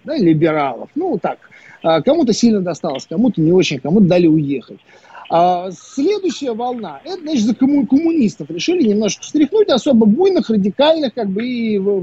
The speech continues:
в регионах их так тоже начинают щас прижимать. И вот щас мы наблюдаем картину борьбы, ну, казалось бы, с самыми лояльными, самыми классово близкими. Вы знаете, мне это напоминает вот история, а,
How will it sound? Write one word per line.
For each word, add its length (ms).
в 40
регионах 600
их 120
так 200
тоже 180
начинают 400
щас 240
прижимать. 560
И 80
вот 180
щас 460
мы 240
наблюдаем 680
картину 500
борьбы, 760
ну, 240
казалось 580
бы, 220
с 100
самыми 420
лояльными, 800
самыми 480
классово 580
близкими. 580
Вы 80
знаете, 240
мне 280
это 160
напоминает 840
вот 200
история, 500
а, 220